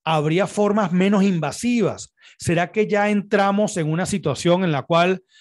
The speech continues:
las autoridades simplemente pretenden, este, imponernos unas suertes de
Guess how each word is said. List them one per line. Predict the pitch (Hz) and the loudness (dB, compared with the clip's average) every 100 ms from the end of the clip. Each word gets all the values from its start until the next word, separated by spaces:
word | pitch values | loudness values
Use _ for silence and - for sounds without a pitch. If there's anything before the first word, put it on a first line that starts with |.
| _ | _
las | 185 156 - | -2 -2 2
autoridades | 185 170 180 160 151 156 160 180 196 - _ - | 2 4 2 2 2 0 0 0 -2 -6 _ -12
simplemente | - 190 180 185 180 202 | -2 -2 0 -2 -2 -2
pretenden, | 156 160 151 175 170 170 185 180 170 _ _ _ _ | -2 -2 -2 -4 -4 -4 -6 -10 -14 _ _ _ _
este, | 185 151 - 160 156 | -4 -4 0 0 0
imponernos | 170 160 156 156 160 185 - | 0 0 0 2 0 -2 -4
unas | 196 175 165 - - - | -2 -2 -4 -10 -20 -20
suertes | - 175 165 180 180 | -2 0 0 0 0
de | 180 139 | 0 -2